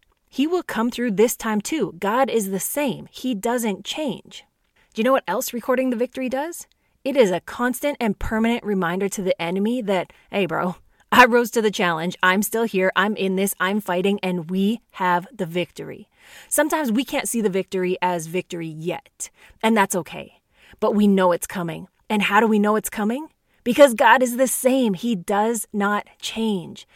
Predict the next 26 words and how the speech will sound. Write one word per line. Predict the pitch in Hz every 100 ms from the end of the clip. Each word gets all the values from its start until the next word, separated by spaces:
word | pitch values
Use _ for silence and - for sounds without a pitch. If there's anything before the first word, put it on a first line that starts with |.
| - -
I'm | 220 208
almost | 220 226
out | 226 214
of |
time, | - 190 190
y'all, | 180
but | 185 196 - - _
one | 202 269
of |
the | 269
women | 226 226 226
I | 202
mentor, | 190 190 190 180
we | 170 196
were | 202 196
meeting | 190 185 185
a |
couple | 180 208 190
weeks | 175 -
ago, | 185 180
and | 175
she | - 208
kept | - 214 208
bringing | - 190 185
up | 185 -
Job. | - 156 147